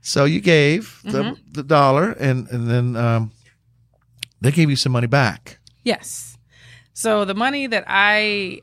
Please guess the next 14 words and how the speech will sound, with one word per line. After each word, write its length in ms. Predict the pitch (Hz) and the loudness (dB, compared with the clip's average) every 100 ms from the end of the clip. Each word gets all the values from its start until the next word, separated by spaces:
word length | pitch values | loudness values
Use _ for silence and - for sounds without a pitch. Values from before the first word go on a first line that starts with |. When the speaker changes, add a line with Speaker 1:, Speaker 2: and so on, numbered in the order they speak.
| - | -4
Speaker 2:
I 160 | 196 202 | -2 -2
feel 260 | - 247 | -2 -2
like 220 | 240 226 | 0 0
I 120 | 196 190 | 0 0
got 220 | 180 175 | 0 -2
my 160 | 170 | -4
dollar 400 | 165 160 175 196 | -4 -2 0 -2
back 320 | 196 196 185 - | 0 0 0 -2
and 180 | 165 170 | -6 -4
then 160 | 302 | -2
some, 480 | 311 - 143 151 196 - - | -4 -6 -6 -6 -10 -14 -14
because 540 | 175 - 170 165 165 | -10 -4 0 0 -4
three 640 | - - - 196 202 214 220 | -10 -16 -12 -6 -2 -2 0
days 400 | 233 226 233 | 2 2 -2